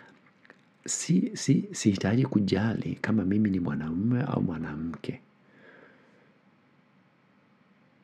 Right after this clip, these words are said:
Kwa hiyo, wakati tunazuiliwa kwa sababu ya jinsia,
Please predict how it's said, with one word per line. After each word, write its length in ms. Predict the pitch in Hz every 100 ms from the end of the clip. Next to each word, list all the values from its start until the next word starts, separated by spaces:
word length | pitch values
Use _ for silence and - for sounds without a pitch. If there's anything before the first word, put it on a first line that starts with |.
| _ - -
Kwa 120 | 117
hiyo, 280 | 143 139 - - _ _ _ -
wakati 340 | 95 - -
tunazuiliwa 1120 | - 117 95 98 92 87 101 175 117 87 104 - _
kwa 120 | - 101
sababu 340 | - 101 -
ya 100 | 95
jinsia, 680 | 90 87 82 - - 151 -